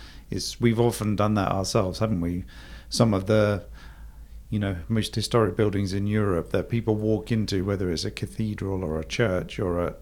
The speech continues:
you know, a religious place or some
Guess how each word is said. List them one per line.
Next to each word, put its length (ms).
you 80
know, 120
a 60
religious 600
place 640
or 380
some 560